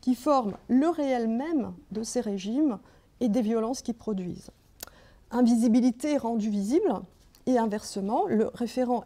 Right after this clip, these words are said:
évacué par ce jeu spéculaire et qui se révèle donc n'être qu'un miroir par où transitent des reflets,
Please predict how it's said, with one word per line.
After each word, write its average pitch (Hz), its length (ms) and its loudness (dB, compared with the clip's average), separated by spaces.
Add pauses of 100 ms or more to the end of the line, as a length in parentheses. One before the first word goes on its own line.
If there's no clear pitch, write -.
évacué 240 600 -2 (100)
par 180 300 -10 (220)
ce - 200 -2
jeu 214 160 0
spéculaire 247 720 -2 (520)
et 214 80 0
qui 220 160 -4
se - 180 4
révèle 247 380 4
donc 196 180 -6
n'être 214 280 -8
qu'un 262 220 -6
miroir 254 600 0 (400)
par 208 180 0
où 262 60 2
transitent 233 440 0
des 196 120 -2
reflets, 254 400 -2